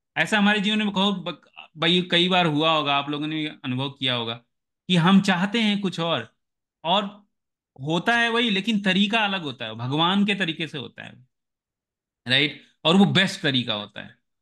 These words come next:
हम प्लान करके फ्रस्ट्रेट हो जाते हैं, "अरे, हमारे तरीके से तो हुआ ही नहीं।"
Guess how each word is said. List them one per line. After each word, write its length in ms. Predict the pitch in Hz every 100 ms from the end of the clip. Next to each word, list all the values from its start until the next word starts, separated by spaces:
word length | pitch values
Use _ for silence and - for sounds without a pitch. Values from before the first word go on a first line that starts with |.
| _ _
हम 120 | 143 170
प्लान 340 | 170 175 190
करके 240 | 180 180
फ्रस्ट्रेट 440 | 185 170 139 180 165
हो 100 | 131
जाते 260 | 117 120
हैं, 100 | 139
"अरे, 280 | 131 151 151
हमारे 380 | 135 139 143 143
तरीके 380 | 139 127 120 127
से 120 | 123
तो 160 | 120 104
हुआ 260 | 104 110
ही 120 | 110
नहीं।" 240 | 104 104